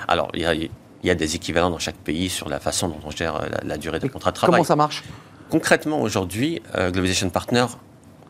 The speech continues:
Speaker 1: s'occupe de l'onboarding et de l'offboarding. C'est-à-dire que, que ce soit, euh, le recrutement et l'intégration, mais aussi la, le, ce qu'on appelle tout ce qui est, euh, départ du salarié,
Speaker 2: Oui, bien sûr.
Speaker 1: Globalization Partner est responsable, euh, de, dans, de ce point de
Speaker 2: Donc
Speaker 1: vue,
Speaker 2: vous
Speaker 1: puisqu'on est l'employeur légal.
Speaker 2: Et oui, d'où le portage. Vous,
Speaker 1: Absolument.
Speaker 2: il est pris en charge par, euh,
Speaker 1: Absolument.
Speaker 2: Globalization.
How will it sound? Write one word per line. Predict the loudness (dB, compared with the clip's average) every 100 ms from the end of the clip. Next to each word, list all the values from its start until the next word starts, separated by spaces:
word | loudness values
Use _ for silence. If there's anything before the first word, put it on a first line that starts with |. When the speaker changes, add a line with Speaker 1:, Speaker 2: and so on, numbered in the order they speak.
| -8
Speaker 1:
s'occupe | 0 0 2 -2 -2
de | -2
l'onboarding | 0 2 4 4 0 0 -2
et |
de | 0 4
l'offboarding. | 2 2 -4 -6 -8
C'est-à-dire | -2 0 2 0
que, | -4 -10 -12 -4
que | -2
ce | 0
soit, | 2 2 2 2 -2
euh, |
le | 0 0
recrutement | -2 -4 -2
et | 0
l'intégration, | 0 -2 0 0 -2 -4
mais | -2
aussi | -4 -2 -4
la, | -4 -8
le, | -6 -6 -8
ce | -6
qu'on | -4
appelle | -4 -6
tout | -8
ce | -10
qui | -6 -4
est, | -2
euh, | -2 -4 -8 -14 -20 -10
départ | -2 2 4 2
du | 2
salarié, | -2 0 2 2
Speaker 2:
Oui, |
bien | 0
sûr. | 0 -2 -2
Speaker 1:
Globalization | -2 2 4 2
Partner | 0 0 0 -2 -6 -20 -20 -2
est | 2 2
responsable, | 2 0 0 0 0 -2 -20 -20 -14
euh, | -10
de, | -6 -4 -4 -4
dans, | -6
de | -6
ce | -2
point | 2
de |
Speaker 2:
Donc | 2
Speaker 1:
vue, |
Speaker 2:
vous | 2 2
Speaker 1:
puisqu'on | 4
est | 4
l'employeur | 4 4 4 4 2
légal. | 2 4 6
Speaker 2:
Et | 6
oui, | 4
d'où | 6 4
le | 6
portage. | 4 6 4 2
Vous, | 2
Speaker 1:
Absolument. | 2 4 6 6 8
Speaker 2:
il |
est | 6
pris | 6 6
en | 6
charge | 6 2 2
par, | 4 4
euh, | 6 6 6
Speaker 1:
Absolument. | 6 6 6
Speaker 2:
Globalization. | 6 4 2 0